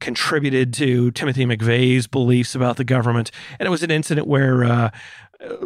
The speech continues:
federal law enforcement are trying to arrest somebody, started a siege, killed some people, and then this, uh, F B I,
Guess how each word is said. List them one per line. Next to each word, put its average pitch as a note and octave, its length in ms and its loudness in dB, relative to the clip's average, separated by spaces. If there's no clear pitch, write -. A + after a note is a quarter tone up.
federal E3 260 0
law C#3+ 160 2
enforcement C3+ 560 -2
are C#3 80 0
trying D3 320 -2
to C3 80 0
arrest B2+ 320 2
somebody, B2+ 560 0
started B2 400 -4
a G#2+ 60 -8
siege, D3+ 600 0
killed D3 280 -2
some C#3+ 160 -4
people, C3 440 0
and B2+ 100 4
then B2 140 4
this, A#2+ 260 -2
uh, B2 460 0
F - 180 -8
B C#3 160 0
I, C3 440 2